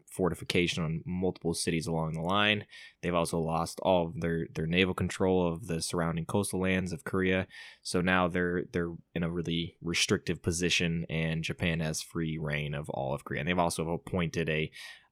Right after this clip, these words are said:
uh, a Japanese-orientated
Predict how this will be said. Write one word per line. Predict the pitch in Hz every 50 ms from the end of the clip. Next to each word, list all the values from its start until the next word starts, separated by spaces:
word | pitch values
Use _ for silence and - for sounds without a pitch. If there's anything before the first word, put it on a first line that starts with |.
| - -
uh, | 78 78 78 76 76 73 - - 50 - _ _ _ _ _ -
a | - 87 85 80 71 - - _ - -
Japanese-orientated | - - 87 82 82 - - 87 82 82 80 80 80 80 82 - - - - - _ _ _ - 87 87 85 82 85 85 - - 87 82 80 76 80 80 82